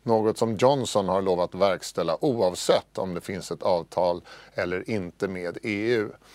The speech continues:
Vi har med Katrin Danin, makroekonom på Swedbank. Katrin,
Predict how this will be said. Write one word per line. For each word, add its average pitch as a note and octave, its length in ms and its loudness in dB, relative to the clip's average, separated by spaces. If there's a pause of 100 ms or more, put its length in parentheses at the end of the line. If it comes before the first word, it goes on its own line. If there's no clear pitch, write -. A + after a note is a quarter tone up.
(380)
Vi C3+ 60 4
har C#3+ 60 6
med E3 200 4
Katrin D3+ 380 2
Danin, D#3 400 4
makroekonom C#3+ 680 2
på C#3 120 4
Swedbank. C#3 920 4
Katrin, D3 680 4